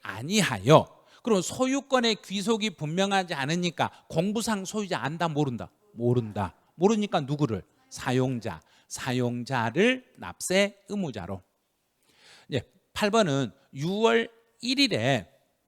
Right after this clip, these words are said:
매매 잔금을 수령하고, 잔금을 수령하고 등기까지 넘겨줬어요. 그러면 유월 일 일 날 소유권이 움직였을 때는 세금은 누가 내는 걸로 보고? 매수인.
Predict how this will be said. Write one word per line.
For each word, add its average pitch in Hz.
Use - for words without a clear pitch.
매매 175
잔금을 180
수령하고, 147
잔금을 180
수령하고 220
등기까지 214
넘겨줬어요. 175
그러면 190
유월 226
일 175
일 233
날 240
소유권이 226
움직였을 185
때는 196
세금은 156
누가 190
내는 190
걸로 185
보고? 110
매수인. -